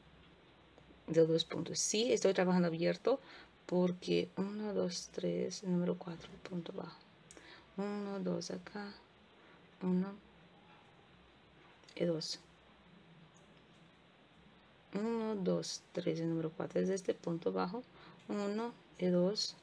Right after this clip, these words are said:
uno, dos puntos altos del mismo punto de base y lo bordes que saca en este punto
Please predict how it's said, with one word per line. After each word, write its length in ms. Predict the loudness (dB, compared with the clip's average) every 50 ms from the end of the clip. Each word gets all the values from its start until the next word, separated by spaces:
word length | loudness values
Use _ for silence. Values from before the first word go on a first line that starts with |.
| -20 -20 -20 -20 -20 -20 -20 -20 -20 -20 -20 -20 -20 -20 -14 -6
uno, 440 | -6 -4 -2 -2 -2 -2 -2 -4 -4 -6 -10 -20 -20 -20 -20 -20 -20 -20 -20 -20 -20 -20 -20 -20 -20 -20 -20 -20 -20 -20 -20 -20 -20 -20 -20 -20 -20 -18 -4
dos 200 | 2 2 2 2
puntos 360 | 2 0 -2 0 0 0 0 0
altos 300 | -2 0 0 0 0 2
del 80 | 2
mismo 260 | 0 0 0 -2 -2
punto 260 | -2 -2 -4 -4 -2 -2
de 100 | 0 2
base 380 | 2 0 0 0 -2 -2 -2 -4 -10 -16 -20 -8 -4
y 100 | -2 2
lo 120 | 2 4
bordes 360 | 4 4 2 2 2 0 2
que 100 | 2 0
saca 240 | 0 0 -2 -2 0
en 80 | 0 0
este 200 | 0 0 -2 -4
punto 380 | 0 -2 -2 0 0 -2 -4